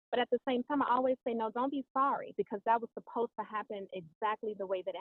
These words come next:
happened, because if it did not, then I would not be where I am, and I would not be the person that I am if it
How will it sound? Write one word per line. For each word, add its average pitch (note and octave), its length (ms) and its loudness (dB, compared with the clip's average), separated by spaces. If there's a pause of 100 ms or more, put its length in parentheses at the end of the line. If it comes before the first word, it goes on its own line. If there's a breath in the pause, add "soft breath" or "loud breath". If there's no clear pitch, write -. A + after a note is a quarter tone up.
happened, C#4 280 0
because G3 280 -6
if G#3+ 140 -4
it F3 100 -4 (100)
did E4+ 120 -4
not, C#4 400 -2 (440)
then A#3 100 4 (120)
I B3+ 160 6
would C#4 180 4
not G3+ 200 0
be G3 160 -12
where F3+ 120 -2
I F3+ 260 0
am, - 280 -20 (180)
and A3 120 0
I A#3 80 6
would A3 160 -2
not G#3+ 260 -2
be G#3+ 220 -8
the F#3+ 80 -4 (220)
person C#4 300 2
that F#3 120 2
I D#3+ 80 0 (260)
am F3 140 -6
if G3+ 180 -2
it F#3 120 -2